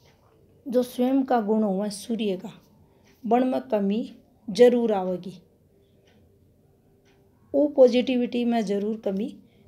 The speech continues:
देखी जाएगी। अब मान लो कि डायरेक्शन थे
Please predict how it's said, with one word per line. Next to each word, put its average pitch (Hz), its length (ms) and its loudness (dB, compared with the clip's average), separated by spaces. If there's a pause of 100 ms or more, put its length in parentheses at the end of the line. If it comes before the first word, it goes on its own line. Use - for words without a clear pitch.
देखी 233 320 4
जाएगी। 180 340 -4 (340)
अब 240 120 -2
मान 247 280 2
लो 254 160 2
कि 254 140 -4
डायरेक्शन 214 720 0 (760)
थे 202 160 0